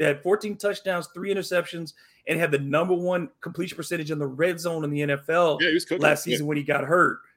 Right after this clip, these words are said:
Speaker 1: He was really playing football, and that was with Sean Payton really not opening up the offense, and you couldn't 'cause they had nobody to throw to. I mean, he was throwing the guys off the street, literally,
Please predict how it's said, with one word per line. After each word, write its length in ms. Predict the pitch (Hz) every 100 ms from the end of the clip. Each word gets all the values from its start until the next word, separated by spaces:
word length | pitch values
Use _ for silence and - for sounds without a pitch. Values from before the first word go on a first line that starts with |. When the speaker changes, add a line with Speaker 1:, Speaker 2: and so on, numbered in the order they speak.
| _ _ _ _
Speaker 1:
He 140 | - 226
was 160 | 185
really 240 | 143 196 180
playing 240 | 190 170
football, 400 | - 190 180 151
and 80 | 160
that 100 | 254
was 140 | 247
with 160 | 226 226
Sean 220 | 220 202
Payton 280 | 202 180 151
really 280 | 175 226 175 - -
not 300 | - 190 214
opening 300 | 196 190 185
up 80 | 160
the 100 | 180
offense, 300 | 254 180 -
and 120 | 175 185
you 80 |
couldn't 460 | 170 320 381 226 208 _ _ _ -
'cause 80 | 220
they 80 |
had 160 | 254 247
nobody 360 | 277 269 277 254
to 100 | 233
throw 200 | 370 381
to. 120 | -
I 760 | 139 _ _ _ _ _ _ 220
mean, 120 | 208
he 60 |
was 100 | 320
throwing 220 | 320 262 208
the 40 |
guys 260 | 196 196 185
off 180 | 180
the 60 | 143
street, 480 | - - 294 254 -
literally, 560 | 165 262 135 - -